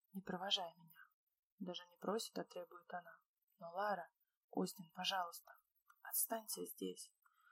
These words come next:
шумно выдыхает красавица, напоследок оборачиваясь ко мне и выставляет руки вперед, останавливая. На этом все. Мне нечего ответить. Не хочу с этим соглашаться.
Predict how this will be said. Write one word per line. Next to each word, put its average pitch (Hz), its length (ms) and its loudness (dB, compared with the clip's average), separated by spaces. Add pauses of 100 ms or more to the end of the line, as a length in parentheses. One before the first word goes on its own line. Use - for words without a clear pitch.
(120)
шумно 202 360 0
выдыхает 175 520 0
красавица, 220 800 0
напоследок 202 760 -2
оборачиваясь 180 720 0
ко 175 160 -4
мне 170 260 -20 (480)
и 180 80 4
выставляет 180 560 2
руки 185 240 -4
вперед, - 400 -2
останавливая. 175 800 -8 (420)
На 180 140 4
этом 185 240 0
все. - 220 -8 (1040)
Мне 208 240 8
нечего 202 280 4
ответить. 190 460 -4 (600)
Не 202 140 2
хочу 190 300 0
с - 100 -2
этим 175 180 -8
соглашаться. 175 800 0